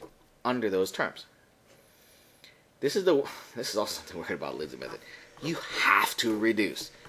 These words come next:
If you don't reduce, it doesn't work. Four six is two thirds. Three six is one half. If you were solving, uh, and it involved this trinomial,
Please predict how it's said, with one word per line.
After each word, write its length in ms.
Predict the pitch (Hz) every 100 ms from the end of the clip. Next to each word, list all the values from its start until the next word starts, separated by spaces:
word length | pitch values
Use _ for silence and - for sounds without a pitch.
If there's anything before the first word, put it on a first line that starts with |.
| - - -
If 120 | -
you 120 | 107
don't 220 | 139 139
reduce, 360 | 110 104 104 - -
it 180 | 110 -
doesn't 460 | - - 113 98 87
work. 500 | 104 101 - - - - - - - - - - - - -
Four 180 | 92 90
six 260 | 113 117
is 80 | 92
two 140 | -
thirds. 560 | 92 135 147 151 - - - - - - - - -
Three 160 | - 98
six 240 | - 104
is 80 | 98
one 180 | 95 95
half. 320 | 107 87 - - - - - - - - - - - - -
If 180 | 139 151
you 140 | 151
were 180 | 123 110
solving, 1080 | - - - - 151 254 254 254 262 247 254 _ _ _ _ _ _ _ _ - _ _ _
uh, 420 | - 101 92 95 98
and 80 | 104
it 120 | 107
involved 320 | 101 123 120
this 400 | 127 117 - - -
trinomial, 600 | 123 110 123 135 135